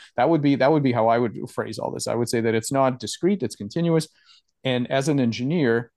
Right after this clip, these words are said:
like, that's my approach to all this is, is as an engineer. When you're telling me something about the, uh, cognitive makeup of a system,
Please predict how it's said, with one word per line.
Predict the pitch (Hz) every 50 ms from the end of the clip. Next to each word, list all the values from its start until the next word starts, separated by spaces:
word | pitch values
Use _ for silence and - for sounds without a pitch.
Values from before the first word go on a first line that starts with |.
| _ _ -
like, | 120 117
that's | - 143 143 -
my | 165 151 151
approach | 139 - - 131 135 -
to | - 156
all | 147 143
this | 147 139 143 135
is, | 123 120 113 -
is | 151 127 113 120
as | 123 120 120
an | 135 123
engineer. | 120 120 120 120 120 117 110 101 101
When | 107 110 107 120
you're | 139 143
telling | 139 - 175 165 165 160 151 143
me | 131 120
something | 117 - - 139 135 135 - 127 120
about | 117 110 123 117 -
the, | - 123 113 - - _ _ _ _ _ _ _ _ _ _ _ - -
uh, | - 143 131 113
cognitive | - - 139 131 135 123 113 101 131
makeup | 123 120 - 123 -
of | - 110
a | 120
system, | 120 - 196 180 - 139 127